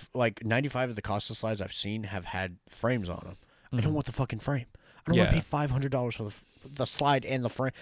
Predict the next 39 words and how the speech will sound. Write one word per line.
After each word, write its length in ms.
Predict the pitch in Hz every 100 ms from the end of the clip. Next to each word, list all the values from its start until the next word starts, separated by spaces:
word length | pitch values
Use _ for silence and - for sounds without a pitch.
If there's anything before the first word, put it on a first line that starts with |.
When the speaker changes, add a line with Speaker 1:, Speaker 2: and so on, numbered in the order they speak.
| -
Speaker 1:
I 40 | -
don't 100 | 196
want 140 | 190
a 20 |
fully 280 | - 190 175
built 180 | 165 156
upper. 340 | 131 127 98 - _ _ _ -
Speaker 2:
Yeah. 320 | 113 98 95
Speaker 1:
I 40 |
don't. 200 | 113 135 -
Speaker 2:
I 80 | 135
was 140 | 170
like, 160 | 214 -
there's 200 | 147 202
some 200 | - 180
places 300 | 170 151 143
that 100 | 123
have 180 | 104 107
the 100 | 110
frame, 600 | - 101 98 101 104 107 _ -
like, 220 | 104 101
just 320 | - 107 -
the 80 | 104
slides, 600 | - 98 98 101 101 - -
but 160 | 104
they're 100 | - 104
still, 500 | - 113 151 113 110 _ _ _ _ _ _ _ -
like, 320 | 110 95 - _ _ _ _ _ _ _ _ _ _
two 160 | - 104
hundred 360 | 98 98 98 104 _ _ _ -
Speaker 1:
Yeah. 260 | 107 - -
Speaker 2:
and 140 | 104
up. 280 | 92 101 - - _ -
Speaker 1:
But 160 | 123
that's, 180 | 135 160
like, 180 | 151 117 _ _ _ _ _ _
that's 200 | - 113
a 40 | 104
s-, 220 | - -